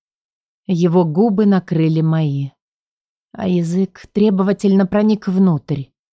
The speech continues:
Я инстинктивно приоткрыла рот, желая более откровенного продолжения ласки, и обняла Элмера за шею, вжимаясь в него всем своим телом.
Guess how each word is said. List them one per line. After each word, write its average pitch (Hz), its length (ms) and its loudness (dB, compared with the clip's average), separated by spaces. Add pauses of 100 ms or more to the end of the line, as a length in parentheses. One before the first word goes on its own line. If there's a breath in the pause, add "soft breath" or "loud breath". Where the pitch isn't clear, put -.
(500)
Я 175 380 0
инстинктивно 180 840 0
приоткрыла 185 600 0
рот, 208 280 0
желая 190 480 2
более 202 400 2
откровенного 202 680 0
продолжения 196 800 2
ласки, 202 580 -2 (500)
и - 160 -8
обняла 233 760 0
Элмера 185 480 2
за 190 120 0
шею, 156 520 -2 (600)
вжимаясь 160 680 0
в 156 80 -4
него 165 260 0
всем 175 300 -2
своим 185 360 0
телом. 151 540 -4